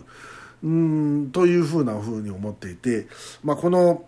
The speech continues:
うーん、水戸茨城イニシアチブ社のオーナー、堀さんという方、どんな方か私は知りませんが、経営大学院の学長で投資家っていうことであれば、おそらく、えー、経営効率化っていうところに走っていくというのであれば、これはラジオの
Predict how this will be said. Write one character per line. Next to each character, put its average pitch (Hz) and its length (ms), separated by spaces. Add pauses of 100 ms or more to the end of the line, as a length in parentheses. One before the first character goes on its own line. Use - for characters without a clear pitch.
う 156 40
ー 151 40
ん、 147 760
水 147 140
戸 156 160
茨 147 340
城 143 100
イ 143 40
ニ 147 160
シ 151 160
ア 143 80
チ 143 140
ブ 143 80
社 131 100
の 117 120
オ 120 140
ー 113 40
ナ 110 80
ー、 - 20
堀 120 240
さ 117 140
ん 110 80
と 123 80
い - 0
う - 20
方、 104 160
ど 101 100
ん 113 60
な 110 60
方 107 180
か 98 80
私 104 280
は 104 80
知 104 160
り 101 40
ま 107 140
せ 113 100
ん 104 80
が、 120 140 (500)
経 156 120
営 156 280
大 147 180
学 143 200
院 131 80
の 117 100
学 113 180
長 135 140
で 120 120
投 131 200
資 127 80
家 139 120
っ 127 60
て - 60
い 139 60
う - 20
こ 135 60
と 139 100
で 127 80
あ 117 60
れ 123 100
ば、 139 280 (260)
お 113 80
そ 131 140
ら 127 120
く、 180 420 (460)
え 107 60 (160)
ー、 - 20
経 131 140
営 117 260
効 113 240
率 110 220
化 127 100
っ 123 60
て - 140
い 98 140
う 95 60
と - 80
こ 98 80
ろ 107 80
に 101 80
走 90 220
っ - 20
て 113 80
い 98 60
く 98 100
と 156 140
い 160 40
う 165 40
の 180 60
で 175 80
あ - 20
れ 175 80
ば、 196 100
こ 151 140
れ 147 40
は 127 140
ラ 127 160
ジ 127 100
オ 110 120
の 117 260